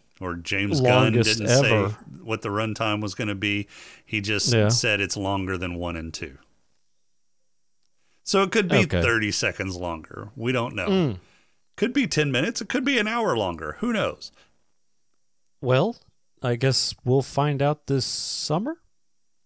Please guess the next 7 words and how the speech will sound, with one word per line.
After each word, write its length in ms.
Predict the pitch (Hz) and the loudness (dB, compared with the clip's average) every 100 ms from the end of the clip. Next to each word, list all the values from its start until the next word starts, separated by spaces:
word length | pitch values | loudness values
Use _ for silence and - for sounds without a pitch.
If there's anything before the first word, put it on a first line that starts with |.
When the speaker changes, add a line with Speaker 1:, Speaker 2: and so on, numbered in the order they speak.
| _ - | _ -8
Speaker 1:
Um, 560 | 92 98 95 98 95 | -2 0 0 -2 -4
yeah. 160 | 98 175 - _ _ _ _ _ _ _ _ 120 | -6 -6 -10 _ _ _ _ _ _ _ _ 0
Speaker 2:
Yeah. 220 | 135 214 _ _ _ _ _ _ _ _ _ _ _ _ _ _ _ _ - | 0 0 _ _ _ _ _ _ _ _ _ _ _ _ _ _ _ _ -2
All 160 | 156 269 | 0 2
right. 140 | 302 339 _ _ _ _ _ _ _ _ - | 0 -6 _ _ _ _ _ _ _ _ 0
Anything 340 | 131 123 147 | 2 4 2
else? 400 | 156 269 - - | 2 0 -4 -10